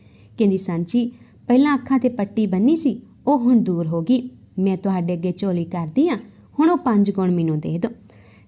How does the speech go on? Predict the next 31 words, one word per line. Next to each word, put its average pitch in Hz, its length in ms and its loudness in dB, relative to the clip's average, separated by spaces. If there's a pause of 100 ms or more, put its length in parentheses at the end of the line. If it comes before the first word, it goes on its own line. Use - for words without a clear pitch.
ਸੰਤ 185 220 0
ਫਕੀਰ 185 340 -2
ਕਹਿੰਦੇ, 220 460 0 (280)
ਸਵੇਰੇ 302 500 2
ਉੱਠ, 294 300 0 (240)
ਇਸ਼ਨਾਨ 240 500 2
ਕਰ, 233 260 0 (260)
ਪਰਮਾਤਮਾ 208 600 2
ਦਾ 214 180 2
ਨਾਮ 170 340 0
ਲੈ। 180 100 0 (720)
ਉਸ 403 220 2
ਘਰ 254 200 2
'ਚ 240 160 -2
ਫਿਰ 294 200 -2
ਹਮੇਸ਼ਾ 233 640 2 (280)
ਜਿਹੜਾ 220 300 0
ਹੈ, 175 100 -6 (120)
ਮਿਹਰ 214 320 4
ਦਾ 185 160 0
ਮੀਂਹ 170 240 -2
ਵਰਦਾ 165 280 -4
ਹੈ, - 40 -14 (440)
ਉੱਥੇ 339 200 0
ਕਦੇ 330 340 0
ਕਿਸੇ 370 400 -2
ਚੀਜ਼ 254 300 2
ਦੀ 214 120 0
ਕਮੀ 180 340 0
ਨਹੀਂ 165 180 0
ਆਉਂਦੀ। 165 220 -2